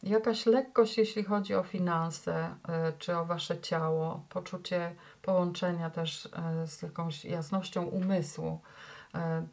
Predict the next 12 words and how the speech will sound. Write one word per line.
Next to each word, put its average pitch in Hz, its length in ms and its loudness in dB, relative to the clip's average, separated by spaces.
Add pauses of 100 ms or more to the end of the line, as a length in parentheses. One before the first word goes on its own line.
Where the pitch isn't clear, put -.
co 185 140 0
do 180 100 2
tego, 175 480 2
dokąd 175 440 2
dalej 165 420 4
chcę 160 300 -2
iść. - 520 -8 (420)
Po 233 100 10
zakończeniu 214 680 6
oczywiście 160 560 -6
tego 165 280 -2
etapu. 151 480 -6